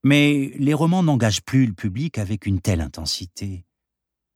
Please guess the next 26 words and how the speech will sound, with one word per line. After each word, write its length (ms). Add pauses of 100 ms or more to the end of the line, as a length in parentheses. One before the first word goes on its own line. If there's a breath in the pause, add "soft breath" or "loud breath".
(120)
J'avais 240
remarqué 520
avec 360
une 200
certaine 420
mélancolie 560
le 140
manque 240
d'enthousiasme 680
général 560
pour 220
les 100
grands 240
romans 240
littéraires 500
américains 640
à 80
l'automne, 600 (840 loud breath)
avant 300
de 100
retrouver 480
cet 220
ami 280
à 120
Palm 280
Springs, 460